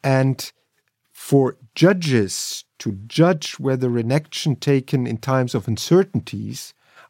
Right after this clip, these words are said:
are legally correct or incorrect is, again,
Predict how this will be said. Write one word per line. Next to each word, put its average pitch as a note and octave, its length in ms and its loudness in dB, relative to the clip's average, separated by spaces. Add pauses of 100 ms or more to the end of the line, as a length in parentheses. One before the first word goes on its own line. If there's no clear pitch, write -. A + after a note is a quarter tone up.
(120)
are C3 380 2
legally C3 500 2
correct B2+ 800 0
or A#2 220 -6
incorrect B2 920 -2 (720)
is, D3 340 2 (320)
again, B2+ 640 2